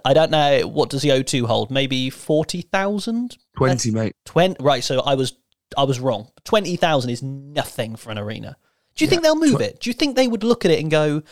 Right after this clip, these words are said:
Speaker 2: I don't know, because you've gotta think moving it will cost them a lot of money with contracts to the O two. They must have signed
Speaker 1: Yeah.
Speaker 2: contracts with the O two. Again, I'm talking about business that I don't know here.
Speaker 1: But you,
Speaker 2: If
Speaker 1: you'd
Speaker 2: you're
Speaker 1: have
Speaker 2: the
Speaker 1: to, wouldn't
Speaker 2: O two,
Speaker 1: you? Yeah.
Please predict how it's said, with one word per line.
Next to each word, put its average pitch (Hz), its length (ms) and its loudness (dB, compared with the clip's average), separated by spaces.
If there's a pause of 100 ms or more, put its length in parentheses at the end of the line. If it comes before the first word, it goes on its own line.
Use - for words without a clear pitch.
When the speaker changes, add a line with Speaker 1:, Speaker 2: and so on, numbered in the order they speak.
(2000)
Speaker 2:
I - 80 -20
don't 262 260 0
know, 185 440 2 (100)
because - 480 0 (220)
you've 127 140 -6
gotta 214 240 2
think 170 260 -2
moving 165 540 -2
it 117 240 -4
will 127 100 -6
cost - 280 -4
them 135 80 0
a - 20 2
lot 131 160 0
of 123 80 -4
money 131 180 0
with 127 160 0
contracts 123 520 -4
to - 120 -6
the 123 140 0
O 120 80 0
two. 127 120 -2
They 127 80 0
must 160 180 0
have 147 60 -2
signed 151 200 0
Speaker 1:
Yeah. - 60 -6
Speaker 2:
contracts 127 320 -4
with 123 80 -8
the 127 80 2
O 117 100 0
two. 123 160 -8
Again, 135 160 0
I'm 120 60 -2
talking 165 100 0
about 143 100 0
business 123 200 -2
that 113 80 0
I 120 40 0
don't 117 160 -2
know 120 160 0
here. 95 260 -4 (220)
Speaker 1:
But 269 80 -4
you, 254 140 -4
Speaker 2:
If 233 60 -4
Speaker 1:
you'd 143 100 4
Speaker 2:
you're 220 100 6
Speaker 1:
have 220 80 4
Speaker 2:
the 175 120 6
Speaker 1:
to, 147 40 6 (100)
wouldn't 143 100 -2
Speaker 2:
O - 40 2
two, 135 220 4
Speaker 1:
you? 151 80 -14
Yeah. 147 160 -8